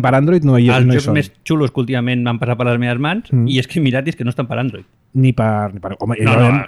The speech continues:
Speaker 2: jo
Speaker 1: bueno.
Speaker 2: que no estigui per Android, no sé que sigui alguna cosa pròpia de Microsoft, oblideu-vos de les altres plataformes.
Speaker 1: Vale.
Speaker 2: I sí que és veritat que això fa un, dos anys passava molt, havia començat a deixar de passar,
Speaker 1: I ara torna.
Speaker 2: i ara torna. Com a mínim amb els jocs realment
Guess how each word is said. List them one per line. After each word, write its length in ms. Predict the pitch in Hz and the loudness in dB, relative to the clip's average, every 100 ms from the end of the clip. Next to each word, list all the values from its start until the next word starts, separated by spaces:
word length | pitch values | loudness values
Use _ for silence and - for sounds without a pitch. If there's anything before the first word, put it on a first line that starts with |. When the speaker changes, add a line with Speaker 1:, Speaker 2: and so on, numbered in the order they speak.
| - | -12
Speaker 2:
jo 340 | 90 _ - | -20 _ -8
Speaker 1:
bueno. 160 | 117 110 | -2 0
Speaker 2:
que 80 | 131 | 0
no 60 | |
estigui 220 | 127 123 117 | -2 -4 -4
per 120 | 110 | -4
Android, 260 | 113 110 120 | -4 -4 -4
no 80 | |
sé 100 | 110 | -4
que 80 | 110 | -6
sigui 140 | 110 110 | -4 -6
alguna 220 | 104 104 | -4 -6
cosa 200 | 110 101 | -6 -6
pròpia 280 | 98 98 101 | -8 -6 -6
de 60 | |
Microsoft, 360 | 101 101 107 117 | -6 -6 -6 -6
oblideu-vos 380 | 104 101 104 101 | -6 -6 -6 -6
de 60 | 101 | -6
les 80 | |
altres 180 | 98 95 | -8 -10
plataformes. 460 | 98 101 95 95 - _ | -14 -14 -16 -18 -20 _
Speaker 1:
Vale. 200 | 107 98 _ _ - | -20 -20 _ _ -8
Speaker 2:
I 100 | 147 | -6
sí 120 | - | -4
que 60 | 196 | -4
és 60 | |
veritat 240 | 202 202 202 | -4 -4 -4
que 80 | 139 | -4
això 200 | 175 180 | -4 -4
fa 140 | 156 165 | -4 -6
un, 760 | 175 175 170 165 160 143 131 _ _ 123 110 | -4 -4 -4 -6 -6 -8 -12 _ _ _ -6
dos 240 | 160 147 | -4 -2
anys 260 | 151 147 - | -2 -4 -6
passava 260 | 123 131 143 | -6 -4 -4
molt, 340 | 196 339 359 _ _ _ | -4 -4 -10 _ _ _
havia 240 | 113 120 160 | -8 -6 -4
començat 340 | 170 151 147 127 | -4 -4 -6 -6
a 40 | |
deixar 220 | 113 127 | -6 -6
de 80 | 131 | -6
passar, 360 | 131 - 180 - _ _ - | -6 -6 -8 -10 _ _ -8
Speaker 1:
I 80 | 123 | -2
ara 140 | 135 135 | -2 -2
torna. 300 | 117 104 139 | -6 -6 -4
Speaker 2:
i 60 | |
ara 160 | 156 175 | -4 -2
torna. 320 | 151 123 107 _ _ | -2 -4 -8 _ _
Com 120 | - 131 | -6 -4
a 40 | |
mínim 220 | 143 180 | -4 -4
amb 220 | 160 147 | -2 -2
els 80 | 127 | -2
jocs 160 | 135 151 | -4 -4
realment 460 | 151 135 151 165 | -4 -2 -4 -6